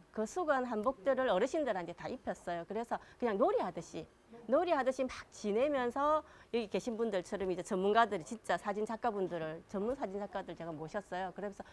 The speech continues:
그 사진, 사진 하나에 재미있는 어떤 익살스러운 표정, 이런 것들을 담아서 나중에 액자를 제가 만들어서 드렸었거든요. 그러면서 제가 웃으면서 그러셨어요. "어머니, 집에 있는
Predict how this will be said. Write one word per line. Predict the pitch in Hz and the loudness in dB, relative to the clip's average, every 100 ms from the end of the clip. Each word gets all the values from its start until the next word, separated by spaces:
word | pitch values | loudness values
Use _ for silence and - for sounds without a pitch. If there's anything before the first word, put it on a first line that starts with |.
| - - - - | -20 -20 -20 0
그 | 302 | 0
사진, | - 220 254 | 2 2 2
사진 | 240 240 240 | 2 0 0
하나에 | 220 208 226 220 | 0 -2 -2 -4
재미있는 | - 202 226 285 302 311 | -2 0 2 0 0 0
어떤 | 233 190 - 220 | -2 -4 -4 -4
익살스러운 | - - 247 247 233 | -2 0 0 0 -4
표정, | - 254 247 | -2 0 2
이런 | 247 311 330 | 2 2 0
것들을 | 269 - 220 196 | -2 -2 -2 -2
담아서 | 185 180 220 202 - 226 220 - | -4 -4 -4 -4 -2 -2 -4 -10
나중에 | 165 165 208 262 | -8 -2 -2 -2
액자를 | - 277 208 | 2 2 4
제가 | 180 | -2
만들어서 | 165 160 165 196 180 226 220 - | -4 -4 -2 -2 -2 -2 -2 -4
드렸었거든요. | 220 214 226 185 175 165 160 170 202 156 - - - - - - - - - - | -2 -2 -2 -6 -8 -8 -8 -6 -8 -10 -16 -20 -20 -20 -20 -20 -20 -20 -20 -4
그러면서 | 254 311 320 262 | 2 4 4 2
제가 | 208 190 | 0 2
웃으면서 | 226 262 240 214 | 0 0 -2 0
그러셨어요. | 180 175 196 190 196 196 190 | -2 -2 -4 -6 -4 -2 -2
"어머니, | 233 233 220 | -2 -2 -2
집에 | 285 262 233 | 0 4 4
있는 | 208 202 208 226 220 | 4 0 0 0 -2